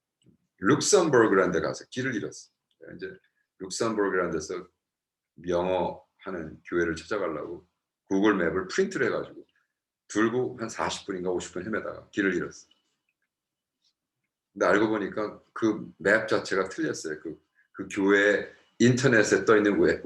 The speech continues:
맵 자체가 틀리고 다른 데서 예배를 드리고 있어요. 그러니까 저는 그 맵을 보면서 다른 데 지역에서 있는데 그 교회도 한 삼십 분 늦었는데 와, 어느 지나가는 도시에 아무도 없어요. 선데이 모닝에. 근데 어떤 친구 하나 지나가는데 "야, 너 이름이 뭐야?" 그랬더니 "게이브리엘." "게이브리엘." 천사 이름 아니야,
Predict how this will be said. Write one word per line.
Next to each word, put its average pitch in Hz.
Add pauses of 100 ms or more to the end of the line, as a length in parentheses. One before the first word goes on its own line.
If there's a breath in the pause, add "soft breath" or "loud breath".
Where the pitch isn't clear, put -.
(140)
맵 90
자체가 87
틀리고 113
다른 160
데서 120
예배를 78
드리고 -
있어요. -
그러니까 135 (100)
저는 170 (200 loud breath)
그 -
맵을 143
보면서 139
다른 190
데 151
지역에서 107
있는데 95 (420)
그 -
교회도 120
한 120
삼십 139
분 117
늦었는데 82 (880)
와, - (320)
어느 101
지나가는 107 (560)
도시에 156
아무도 208
없어요. 117 (160)
선데이 104
모닝에. 73 (560)
근데 135 (100)
어떤 104
친구 175
하나 147
지나가는데 98
"야, 87
너 101
이름이 107
뭐야?" 90
그랬더니 73
"게이브리엘." 92
"게이브리엘." 60
천사 127
이름 117
아니야, 71